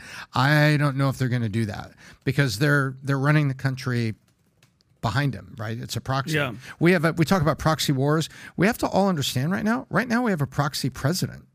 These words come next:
Speaker 1: That's what's going on right now.
Speaker 2: <laughs> Yeah.
Speaker 1: We need to think about this. And it's not, and it's, it's, <clears throat> it's, it's not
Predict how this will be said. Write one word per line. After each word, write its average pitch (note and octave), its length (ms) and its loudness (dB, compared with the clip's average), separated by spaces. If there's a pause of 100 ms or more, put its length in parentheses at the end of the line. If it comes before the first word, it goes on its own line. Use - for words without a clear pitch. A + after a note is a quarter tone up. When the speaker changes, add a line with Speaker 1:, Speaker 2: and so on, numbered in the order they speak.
Speaker 1:
That's - 360 -6
what's D3 140 -6
going B2+ 260 -4
on A#2+ 200 -2
right A2+ 180 0
now. A2+ 300 -2
Speaker 2:
<laughs> - 40 -2
Yeah. D3+ 260 -6
Speaker 1:
We D#3+ 100 2
need E3+ 180 2
to C3+ 80 -4
think G3+ 240 -4
about A2+ 320 -6
this. - 240 -10
And C#3 160 0
it's C#3 220 -4
not, E3 280 0 (220)
and C#3 220 -4
it's, C3 300 -12
it's, C#3+ 180 -6
<clears throat> F3 40 0
it's, D#3+ 420 -4 (280)
it's - 220 -6
not D3+ 280 -2